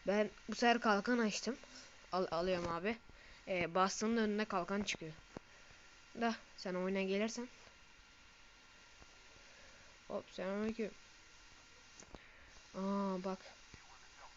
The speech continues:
Abi bunda ad-, yakında adam var ya, yanlardan kırmızılık çıkıyormuş. Ben de diyorum, bu kırmızılık niye çıkıyor? <laughs> Ye-, bunu da öğrenmiş olduk. Sen neredesin?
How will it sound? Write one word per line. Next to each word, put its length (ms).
Abi 340
bunda 320
ad-, 140
yakında 400
adam 240
var 120
ya, 100
yanlardan 520
kırmızılık 580
çıkıyormuş. 440
Ben 180
de 80
diyorum, 280
bu 100
kırmızılık 560
niye 300
çıkıyor? 380
<laughs> 720
Ye-, 160
bunu 220
da 40
öğrenmiş 440
olduk. 220
Sen 180
neredesin? 380